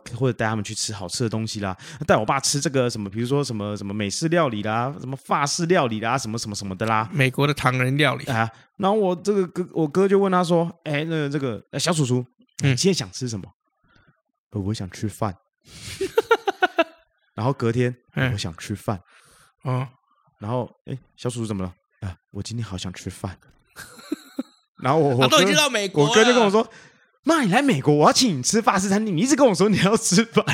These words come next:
Speaker 1: <laughs> 我爸就说：“我真的好想吃饭哦，<laughs> 我好想吃白米饭。” <laughs> 我就觉得我爸很好笑，你知道吗？
Speaker 2: 呃，蛮好笑的。
Speaker 1: 对，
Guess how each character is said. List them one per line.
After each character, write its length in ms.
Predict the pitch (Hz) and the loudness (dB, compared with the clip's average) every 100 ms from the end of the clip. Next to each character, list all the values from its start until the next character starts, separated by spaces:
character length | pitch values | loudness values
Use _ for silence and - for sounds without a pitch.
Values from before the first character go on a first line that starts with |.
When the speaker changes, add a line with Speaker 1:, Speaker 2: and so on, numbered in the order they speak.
| - | -2
Speaker 1:
<laughs> 100 | - | -2
我 100 | 151 | 0
爸 160 | 160 | 2
就 140 | 202 214 | 2 2
说 280 | 185 180 180 - 151 170 | 2 0 0 -4 -2 2
：“我 100 | 170 | 2
真 160 | 156 214 | 2 4
的 80 | 185 | 4
好 180 | 156 | 4
想 160 | 165 131 | 2 0
吃 200 | - 151 | -2 -2
饭 220 | 147 175 151 | 2 4 4
哦， 120 | 113 123 - | 2 -6 -6
<laughs> 180 | 180 - | -4 -2
我 40 | 156 | 0
好 140 | 175 | 0
想 140 | 165 | -2
吃 180 | 131 160 | -2 -6
白 240 | 151 135 147 | -2 0 2
米 200 | 165 98 | 0 -4
饭。” 220 | 95 123 107 - - - - - | -4 -2 -2 -8 -12 -6 -4 -2
<laughs> 320 | 226 240 185 | 0 0 4
我 60 | 175 | 2
就 80 | 208 | 4
觉 100 | 208 | 4
得 80 | |
我 60 | 156 | 4
爸 160 | 185 151 | 4 2
很 160 | 139 | 2
好 160 | 143 104 | 0 0
笑， 220 | 131 113 | -2 -2
你 60 | 95 | -4
知 80 | |
道 80 | 107 | -4
吗？ 80 | 101 | 0
Speaker 2:
呃， 40 | |
蛮 140 | 143 147 | 2 4
好 120 | 147 | 2
笑 180 | 123 139 | 2 2
的。 60 | |
Speaker 1:
对， 140 | 160 | 2